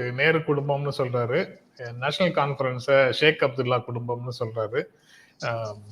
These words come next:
பி டி பியை முஃப்தி முகமது சையதோட குடும்பம்னு சொல்றாரு. இந்த மூன்று குடும்பங்களும் மக்கள் உரிமையை பறிப்பதில் மகிழ்ச்சி அடைகின்றன அப்படின்னு சொல்றாரு.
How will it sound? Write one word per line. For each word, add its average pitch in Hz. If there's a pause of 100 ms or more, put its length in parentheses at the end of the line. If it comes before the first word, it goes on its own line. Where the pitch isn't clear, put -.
பி 185
டி 185
பியை 147
முஃப்தி 143
முகமது 135
சையதோட 117
குடும்பம்னு 120
சொல்றாரு. 113
இந்த 131
மூன்று 175
குடும்பங்களும் 147 (500)
மக்கள் 147
உரிமையை 180
பறிப்பதில் 175 (380)
மகிழ்ச்சி 170
அடைகின்றன 120 (280)
அப்படின்னு 113
சொல்றாரு. 110